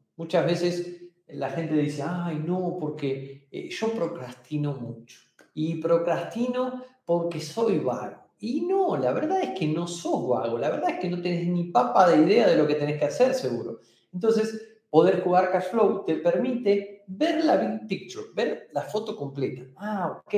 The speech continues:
ya entendí. Lo que tengo que hacer es, eh, aumentar mis ingresos, reducir mis gastos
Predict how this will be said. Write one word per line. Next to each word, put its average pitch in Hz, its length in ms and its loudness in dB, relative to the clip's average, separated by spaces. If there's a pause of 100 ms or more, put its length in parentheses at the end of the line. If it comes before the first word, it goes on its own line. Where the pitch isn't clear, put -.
(120)
ya - 180 -2
entendí. 190 640 -4 (340)
Lo 143 120 -4
que 139 60 -2
tengo 123 180 -2
que 165 80 0
hacer - 340 0 (400)
es, 262 420 -2 (360)
eh, 170 640 0
aumentar 214 400 0
mis 233 180 -2
ingresos, 202 460 0
reducir 160 360 0
mis 196 200 0
gastos 254 680 -2